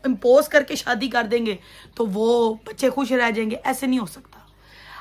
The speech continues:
अब सारा इनाम के केस में मैंने जो अभी तक जो मैंने देखा है,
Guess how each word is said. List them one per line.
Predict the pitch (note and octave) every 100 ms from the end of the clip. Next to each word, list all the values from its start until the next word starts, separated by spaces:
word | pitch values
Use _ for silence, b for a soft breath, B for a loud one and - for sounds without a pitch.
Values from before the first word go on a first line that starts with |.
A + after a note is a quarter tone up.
| B
अब | -
सारा | A3+ - C4+ D4+ E4+
इनाम | D#4+ D4 C#4
के | B3+
केस | A#3+ B3+ B3+
में | C#4
मैंने | C4 B3+ C4
जो | A#3+ C4
अभी | - G#3+ C#4
तक | C#4 C4
जो | A3 B3+
मैंने | A#3+ A3+ B3
देखा | A#3+ A3 -
है, | G#3+